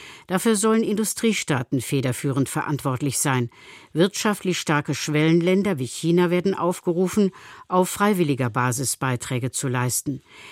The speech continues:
Mehrere Staaten kritisierten den Beschluss als unzureichend. Zudem warfen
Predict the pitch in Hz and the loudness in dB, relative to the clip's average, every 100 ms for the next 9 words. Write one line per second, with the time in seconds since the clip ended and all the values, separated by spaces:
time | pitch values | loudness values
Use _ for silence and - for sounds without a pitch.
0 | - - 214 240 214 185 - - 151 175 | -12 2 4 4 2 0 -2 0 0 2
1 | 214 - 170 151 131 135 180 214 196 208 | -2 0 -4 -2 0 2 2 2 0 0
2 | 202 190 180 170 - 151 147 - 196 208 | 0 -2 0 0 0 -4 -4 0 0 2
3 | 165 123 120 - 131 - - - - - | -2 0 -2 -2 -6 -6 -20 -20 -20 -4
4 | 185 170 180 226 185 156 165 | 0 4 4 4 2 4 0